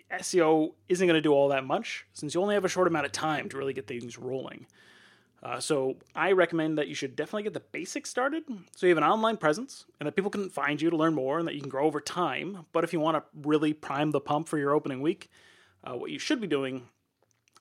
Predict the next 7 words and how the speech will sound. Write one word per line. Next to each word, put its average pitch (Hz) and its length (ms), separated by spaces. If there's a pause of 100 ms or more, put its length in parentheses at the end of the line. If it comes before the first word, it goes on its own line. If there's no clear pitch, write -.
is 147 120
spending 196 480
time 143 400
on 135 140
promoting 143 340
your 135 120
store 151 480